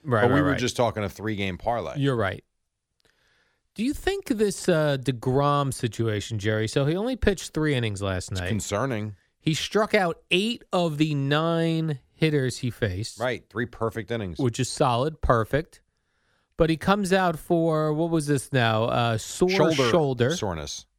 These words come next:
Speaker 1: Do you think it's, and I looked this up to make sure I was using the proper word, Jerry, psychosomatic?
Speaker 2: I don't know. I really don't know.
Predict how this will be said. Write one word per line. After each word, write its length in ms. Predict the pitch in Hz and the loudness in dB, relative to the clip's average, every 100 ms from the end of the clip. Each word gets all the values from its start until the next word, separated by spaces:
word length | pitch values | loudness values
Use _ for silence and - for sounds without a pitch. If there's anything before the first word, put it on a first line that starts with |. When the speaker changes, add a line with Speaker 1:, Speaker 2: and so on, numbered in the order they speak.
| _ _ _ _ _ _ _ _ _ _ _ _ _ | _ _ _ _ _ _ _ _ _ _ _ _ _
Speaker 1:
Do 80 | 208 | -4
you 60 | 269 | -2
think 220 | 339 320 | -2 -2
it's, 300 | 226 - - _ _ _ | -4 -6 -14 _ _ _
and 100 | 123 | 0
I 80 | 127 | 2
looked 240 | 139 135 | 0 0
this 200 | 127 120 | -2 2
up 200 | 135 127 | 2 2
to 80 | - | 2
make 160 | 117 107 | 2 2
sure 120 | 127 | 2
I 60 | 113 | 4
was 180 | 110 | 2
using 320 | 110 113 113 110 | -2 -2 -4 -2
the 140 | 107 | -2
proper 340 | - 117 117 | 0 0 0
word, 280 | 110 113 110 | -2 -2 -2
Jerry, 300 | 120 123 131 _ _ | -2 -2 -4 _ _
psychosomatic? 1400 | _ - - 135 127 135 131 - 131 120 95 - _ - _ _ _ _ _ _ _ - | _ -16 -2 -2 0 -2 -2 -4 -4 -2 -4 -6 _ -20 _ _ _ _ _ _ _ -2
Speaker 2:
I 80 | |
don't 220 | 143 170 156 | 0 2 2
know. 260 | 165 90 - | 0 0 -2
I 60 | 110 | 0
really 280 | 139 190 180 | 2 2 2
don't 160 | 160 | 2
know. 260 | 156 110 | 2 -2